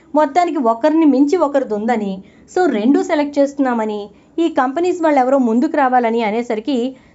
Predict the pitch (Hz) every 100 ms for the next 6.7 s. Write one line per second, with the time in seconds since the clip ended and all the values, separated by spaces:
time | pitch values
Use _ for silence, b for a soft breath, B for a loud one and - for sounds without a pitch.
0 | - 392 370 359 330 311 320 320 294 285
1 | 254 254 254 233 226 285 226 214 214 277
2 | 539 b b b b _ - 269 302 339
3 | 302 339 339 - 285 285 285 233 220 285
4 | - 190 214 247 339 202 226 196 165 156
5 | 156 b b b - 226 196 214 277 330
6 | 311 311 320 302 294 262 202